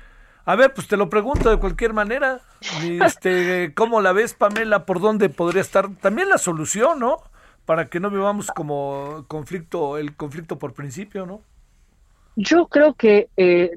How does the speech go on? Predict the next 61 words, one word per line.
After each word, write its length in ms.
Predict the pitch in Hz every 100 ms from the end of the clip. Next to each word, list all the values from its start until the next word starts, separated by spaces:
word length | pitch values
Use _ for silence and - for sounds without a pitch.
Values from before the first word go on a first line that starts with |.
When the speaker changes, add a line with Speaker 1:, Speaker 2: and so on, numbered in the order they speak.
| 202
Speaker 2:
la, 180 | 185 -
di-, 200 | 185 226
la 140 | 214
solución 400 | 208 220 208 330 440
está 200 | 262 277
en 80 | 311
que 120 | 196
cada 220 | 254 226
una 240 | 254 254
de 60 | 208
las 220 | 151 -
autoridades 680 | 143 - 139 143 160 233 214
cumpla 380 | - 175 208 233
con 180 | - 156
su 120 | -
papel, 400 | 135 254 339 196 _ _ _ -
en 380 | 185 185 180 175
por 260 | - 185 170 _
qué 180 | 339 339 -
puede 280 | 254 285
tener 320 | 277 180 196 233
un 100 | 196
argumento 540 | 156 160 180 208 185
hoy 120 | 202
Morena, 440 | 202 165 180 277 349 _ _ _
porque 220 | - 156 156
el 80 |
I 40 | 220
N 120 | 269
E 20 |
no 120 | 233 240
hizo 200 | - 214
lo 80 |
que 80 | 175
debió 180 | 160 190
haber 160 | 185 180
hecho 240 | 175 202
con 140 | -
el 80 | 143
pri. 200 | - 247 _ _ _ _ _
Si 180 | - 190
hubiera 220 | 185 196
hecho 160 | 262 277
lo 80 | 220
que 80 | 175
tenía 180 | 165
que 80 | 185
haber 120 | 190
hecho 120 | 180 180
con 80 |
el 60 | 156
pri, 140 | 156
lo 100 | 208
hubiera 160 | 180 180
hecho 160 | 202 202
la, 120 | 175
hubiera 340 | - 160 170 185
tenido 200 | 180 185
que 80 | 175
hacerlo 300 | 170 180 175
idéntico 600 | 196 170 156 170 185